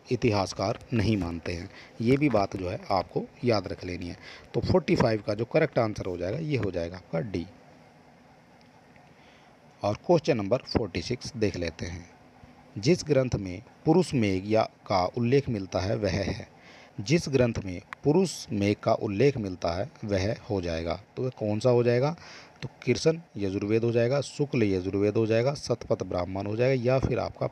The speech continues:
पंचविश ब्राह्मण हो जाएगा। तो आपको बताना है फ़ोर्टी सिक्स का करेक्ट आंसर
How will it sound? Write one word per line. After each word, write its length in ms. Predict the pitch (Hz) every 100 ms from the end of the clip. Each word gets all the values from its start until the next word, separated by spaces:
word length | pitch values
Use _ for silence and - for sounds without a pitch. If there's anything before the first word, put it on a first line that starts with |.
| -
पंचविश 460 | 143 131 131 139 - -
ब्राह्मण 360 | 92 90 101 135 - 110
हो 80 |
जाएगा। 340 | 90 85 85 87 - - - - - - - - -
तो 60 | -
आपको 300 | 143 156 170
बताना 360 | 135 107 98 120
है 60 |
फ़ोर्टी 360 | 131 165 151 160
सिक्स 260 | - 113
का 140 | - 101
करेक्ट 380 | - 151 147 -
आंसर 360 | 95 92 120